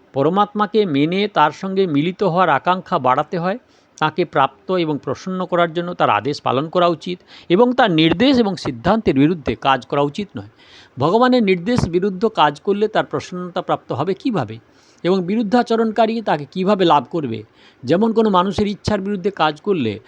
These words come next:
সে কী র-, কী করে প্রসন্ন হবে এবং তার ভালোবাসা পাওয়া যাবে কী করে? যেখানে জেনে নেওয়ার ব্যাপার, সেখানে জগৎকে জানা উচিত। যা উৎপত্তি ও বিনাশশীল,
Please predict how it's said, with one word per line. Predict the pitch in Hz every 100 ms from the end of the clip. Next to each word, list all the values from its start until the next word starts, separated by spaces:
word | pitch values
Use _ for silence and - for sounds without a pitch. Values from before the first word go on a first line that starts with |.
| -
সে | - 165
কী | 160 208
র-, | 214 - -
কী | 202
করে | 220 202
প্রসন্ন | 175 - 208 202
হবে | 202 202 233 - -
এবং | 147 156
তার | 170 147
ভালোবাসা | 120 175 247 -
পাওয়া | 196 160 156
যাবে | 165 208
কী | 240 202
করে? | 120 98 104 _ _ _ -
যেখানে | 107 156 160 226 220
জেনে | 139 151 175 202
নেওয়ার | 196 202 202
ব্যাপার, | 151 139 - 180 123 120 -
সেখানে | 131 143 190 180
জগৎকে | 135 135 175 - 156
জানা | 123 123
উচিত। | 165 123 104 85 - _ -
যা | 127 175
উৎপত্তি | 208 - 247 247 240
ও |
বিনাশশীল, | 180 147 185 - 196